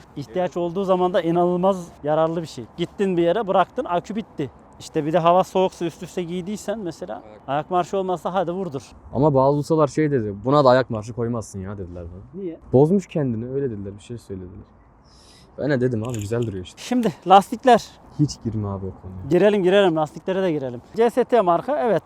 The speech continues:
Speaker 1: dört dörtlük lastik değil ama ona göre kullanırsanız hiçbir sorun yaşamazsınız. Virajda diz değdiriyor mu?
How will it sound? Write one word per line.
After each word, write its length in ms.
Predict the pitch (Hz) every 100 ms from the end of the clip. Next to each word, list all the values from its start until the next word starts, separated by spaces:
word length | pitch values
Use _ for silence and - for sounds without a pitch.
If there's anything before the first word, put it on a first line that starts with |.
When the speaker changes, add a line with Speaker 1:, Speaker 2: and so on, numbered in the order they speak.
| -
Speaker 1:
dört 240 | 196 185
dörtlük 360 | 208 - - -
lastik 380 | 185 - 208 -
değil 240 | 254 208
ama 240 | 202 226 - -
ona 180 | 240 254
göre 200 | 202 175
kullanırsanız 680 | 165 151 156 156 185 302 262
hiçbir 220 | 233 180
sorun 240 | - 180
yaşamazsınız. 680 | 247 240 233 208 135 - - - - -
Virajda 380 | 170 214 214 196
diz 180 | 214 190
değdiriyor 360 | 226 226 262
mu? 220 | 208 254